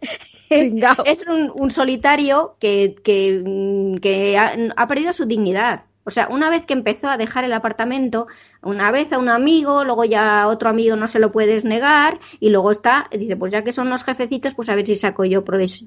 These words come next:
Speaker 2: provecho de todo eso". Y enseguida en la, en la película arranca con esa situación, que le dice al compañero de al lado que está esperando que le llamen de arriba, del piso veintisiete,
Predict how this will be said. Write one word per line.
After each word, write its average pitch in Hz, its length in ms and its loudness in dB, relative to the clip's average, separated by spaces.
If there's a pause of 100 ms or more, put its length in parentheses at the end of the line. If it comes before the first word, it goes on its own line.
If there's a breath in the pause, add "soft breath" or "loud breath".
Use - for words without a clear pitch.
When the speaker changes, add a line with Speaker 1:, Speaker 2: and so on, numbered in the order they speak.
(140)
Speaker 2:
provecho 185 380 0
de 185 80 0
todo 190 180 0
eso". 220 300 -2 (280 loud breath)
Y 208 180 8
enseguida 202 460 2
en 277 100 -2
la, 262 140 -6
en 240 200 -4
la 220 140 -4
película 240 460 -2
arranca 226 440 -2
con 202 180 -4
esa 220 320 -2
situación, 190 680 -4 (460 soft breath)
que 185 220 4
le 185 140 4
dice 214 300 4
al 214 120 4
compañero 220 460 2
de 214 80 4
al 214 120 6
lado 220 300 4
que 208 280 0
está 190 180 -2
esperando 208 440 0
que 220 80 -2
le 190 100 2
llamen 196 260 2
de 208 100 6
arriba, 214 380 4
del 196 160 -2
piso 208 580 0
veintisiete, 214 840 0